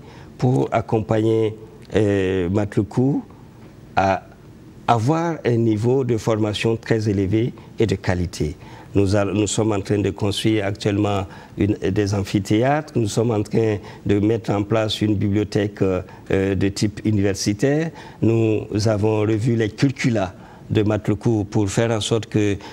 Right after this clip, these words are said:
ça prenne en compte, euh, toutes, euh, euh, les qualifications, euh, professionnalisantes, euh, agricoles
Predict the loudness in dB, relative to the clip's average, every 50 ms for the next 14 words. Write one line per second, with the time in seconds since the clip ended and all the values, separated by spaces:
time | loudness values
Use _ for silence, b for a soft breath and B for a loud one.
0 | B B -2 -2 0 0 0 0 2 2 0 -2 -2 -2 0 0 2 2 0 0
1 | 0 0 2 2 2 0 0 -2 -4 -4 0 0 0 0 0 0 0 2 2 2
2 | 2 0 -2 -4 B B B B B 0 2 2 2 2 0 0 0 0 -2 0
3 | 0 -2 0 0 0 -2 0 0 0 0 0 0 0 0 2 0 0 -2 B B
4 | B B B 0 2 2 2 0 0 -2 -2 0 2 0 0 0 -2 -4 -4 -4
5 | -4 0 0 2 2 2 2 0 0 0 0 0 0 0 0 0 0 0 0 0
6 | -2 -2 -2 0 0 0 0 -2 0 0 0 0 0 -2 0 0 0 0 2 0
7 | -2